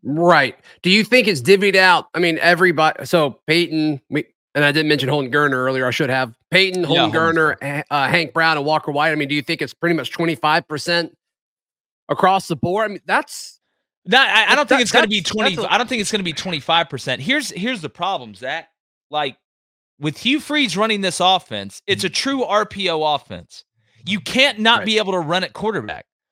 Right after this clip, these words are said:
Speaker 2: Like, does Holden, we know Peyton Thorne runs well enough. I think we know Hank Brown runs
Speaker 1: Mm-hmm.
Speaker 2: de-, decent. Uh, Walker White, obviously, is a guy that can
Speaker 1: Sure.
Speaker 2: run. I don't think Holden can run.
Speaker 1: It's not a
Speaker 2: So
Speaker 1: fit.
Speaker 2: how can you,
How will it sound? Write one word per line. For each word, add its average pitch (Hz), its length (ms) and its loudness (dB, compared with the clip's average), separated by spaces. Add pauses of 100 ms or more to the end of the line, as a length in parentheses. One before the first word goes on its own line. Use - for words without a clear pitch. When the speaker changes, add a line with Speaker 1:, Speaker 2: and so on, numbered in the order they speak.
(120)
Speaker 2:
Like, 185 160 2
does 196 220 2
Holden, 262 580 -2
we 226 140 -2
know 262 180 0
Peyton 233 340 -4
Thorne 202 280 -4
runs 147 280 -4
well 120 200 -4
enough. 90 280 -14 (400)
I 156 100 -2
think 208 200 -4
we 214 120 -4
know 226 160 -2
Hank 208 320 -6
Brown 214 460 -4 (380)
runs 180 340 -2
Speaker 1:
Mm-hmm. 110 400 -4
Speaker 2:
de-, 202 140 -10 (100)
decent. 165 500 -8 (360)
Uh, 156 180 0
Walker 214 380 2
White, 220 360 -2 (100)
obviously, 190 420 -4
is 165 120 -10
a 170 40 -8
guy 175 260 -4
that 156 160 -10
can 151 120 -10
Speaker 1:
Sure. - 120 0
Speaker 2:
run. 123 280 -4 (440)
I 226 60 4
don't 339 200 -2
think 262 160 -8
Holden 254 460 -4
can 170 260 -8
run. 156 480 -4 (180)
Speaker 1:
It's - 100 -12
not 269 100 2
a 240 40 4
Speaker 2:
So 233 80 2
Speaker 1:
fit. - 140 2
Speaker 2:
how 233 260 2
can 262 200 -8
you, 233 360 -6